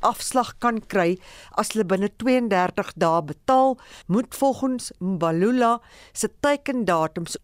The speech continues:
ook al in werking gestel wees. Dit werk egter net in die Tshwane en Johannesburg gebiede waar die arto-stelsel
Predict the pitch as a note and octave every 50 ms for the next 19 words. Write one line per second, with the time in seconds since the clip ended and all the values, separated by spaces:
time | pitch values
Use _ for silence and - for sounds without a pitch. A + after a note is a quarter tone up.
0 | _ _ _ - D4 D4+ - - B3 A#3+ - - G3+ G3 F3 E3 E3+ E3 E3 -
1 | - G#3+ G3+ - - F#3+ E3+ - - F#3 D#3+ D3+ C#3+ C3 C3+ C3 A#2+ A#2+ A2+ -
2 | - - - _ _ - - _ _ - - - - - - - - - - G#3+
3 | E3 E3 G3 F#3+ G#3+ G#3 - - F3+ G3+ - - - A3 F#3+ G3 F3+ G3+ A3+ -
4 | - - - G#3+ G3 F3+ F#3+ - _ - B3+ A#3 A3+ A3+ A#3 A3+ - - - G3+
5 | G3 F#3 F#3 E3 D3 E3 F#3 A3+ A#3+ - - - E3+ D3+ - - - - E3 C#3+
6 | D#3 D#3 D3+ D#3+ D#3 D3+ - - - - - - - C#3 D#3+ D#3+ E3 D#3 E3 F3+
7 | - - F#3+ G3 G#3 G#3+ - - - A3 G3 - - - G3+ F3+ E3+ E3 - -
8 | F3 F3